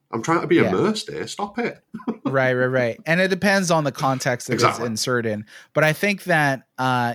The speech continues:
Speaker 2: Yuri's character
Speaker 1: Yeah.
Speaker 2: is one that like, takes itself seriously. I li-, like, his
Speaker 1: Yeah.
Speaker 2: performance takes itself seriously.
Speaker 1: He's in it. You can see that. He, he's actually,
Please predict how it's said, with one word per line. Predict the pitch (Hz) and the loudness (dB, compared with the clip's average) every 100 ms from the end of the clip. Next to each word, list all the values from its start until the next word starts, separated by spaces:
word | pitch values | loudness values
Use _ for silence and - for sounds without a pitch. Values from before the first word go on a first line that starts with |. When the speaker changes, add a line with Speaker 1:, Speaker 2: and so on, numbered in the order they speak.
| - | -4
Speaker 2:
Yuri's | 131 147 143 123 117 110 | -2 2 2 0 -2 -4
character | - 117 110 - 107 104 | -2 -2 -2 -6 -6 -6
Speaker 1:
Yeah. | 135 - - _ - | -10 -14 -20 _ -4
Speaker 2:
is | 123 120 117 110 | 0 2 0 -2
one | 127 131 147 151 139 | -6 0 2 2 0
that | 127 117 _ _ _ _ _ _ _ - | -2 -2 _ _ _ _ _ _ _ -6
like, | 131 123 - | -2 -2 -4
takes | - 208 220 | -2 -2 -2
itself | 165 - 123 139 214 | -4 -2 -2 0 -2
seriously. | - 247 294 381 403 | -6 -6 -6 -6 -6
I | - | -6
li-, | 226 240 180 | 0 2 4
like, | 175 160 | 2 2
his | 180 | -2
Speaker 1:
Yeah. | 87 - 107 | 2 4 4
Speaker 2:
performance | 110 147 190 208 | 2 0 -2 -4
takes | - 196 - | -4 -4 -6
itself | 202 208 208 | -6 -6 -6
seriously. | 208 214 214 | -8 -8 -8
Speaker 1:
He's | 233 - | -4 2
in | 117 113 | 4 6
it. | 92 - - | 2 -2 -14
You | 101 98 | -12 -10
can | - 98 | -8 -6
see | - - 117 120 | -4 0 0 0
that. | 92 87 - | 0 -2 -4
He, | 104 98 | -8 -6
he's | 101 113 | -2 0
actually, | 120 113 131 113 104 | 0 0 2 2 2